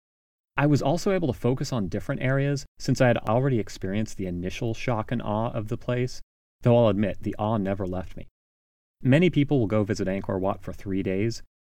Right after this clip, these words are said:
I was actually able to spend six days. Fun fact, five years later, I went again for another three days. I feel very fortunate.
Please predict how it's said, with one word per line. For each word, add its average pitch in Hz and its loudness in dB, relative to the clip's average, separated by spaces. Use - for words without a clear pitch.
I 131 4
was 175 4
actually 123 0
able 120 -2
to 90 -10
spend 104 -4
six - -8
days. - -10
Fun 110 2
fact, 104 0
five 98 0
years 95 -2
later, 98 0
I 90 0
went 92 -2
again 92 -2
for 98 -4
another 95 -2
three 92 -10
days. - -12
I 104 2
feel 107 -2
very 92 -4
fortunate. 85 -14